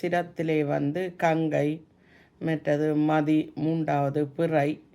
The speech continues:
அஹ், கங்கா நதி, பாம்பு, இவற்றையெல்லாம் தலை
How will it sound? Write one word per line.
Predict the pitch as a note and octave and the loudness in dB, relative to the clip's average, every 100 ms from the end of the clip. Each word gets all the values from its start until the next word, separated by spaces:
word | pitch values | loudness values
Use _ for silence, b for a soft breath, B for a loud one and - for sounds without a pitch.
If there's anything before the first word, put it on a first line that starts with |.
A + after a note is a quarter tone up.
| b b b b b b _ - | b b b b b b _ -10
அஹ், | E3+ D3+ C3+ | -6 -4 0
கங்கா | E3 D#3+ D#3+ D3 | 0 2 2 2
நதி, | D3 D3 C#3+ C#3+ C#3 - _ b b _ - | 2 0 0 -2 -4 -8 _ b b _ 0
பாம்பு, | E3 D#3+ E3+ D#3 D#3+ - | 2 2 0 -2 -2 -2
இவற்றையெல்லாம் | D#3 E3+ E3+ E3+ D3 D3+ E3+ E3 D#3 | 0 0 -2 0 2 0 0 -4 -4
தலை | D3+ D3+ D#3+ D#3 C3 | 0 2 2 0 -4